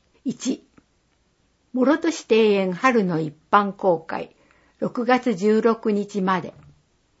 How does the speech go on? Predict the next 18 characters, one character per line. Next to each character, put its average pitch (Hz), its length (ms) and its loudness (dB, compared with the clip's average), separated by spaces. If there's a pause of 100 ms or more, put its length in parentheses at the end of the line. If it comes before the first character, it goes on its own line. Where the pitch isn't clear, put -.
(240)
場 202 100 -2
所、 - 320 0 (420)
諸 226 220 4
利 262 60 2 (320)
庭 170 100 0
園。 175 420 0 (1300)
二、 247 280 0 (600)
蛍 247 460 2
の 175 120 -2
飛 160 120 -8
翔 220 320 0
観 202 280 0
察 196 380 -6
会。 - 240 -4 (1200)
六 240 300 -4
月 240 580 -2
一 226 340 -2
日、 - 440 -4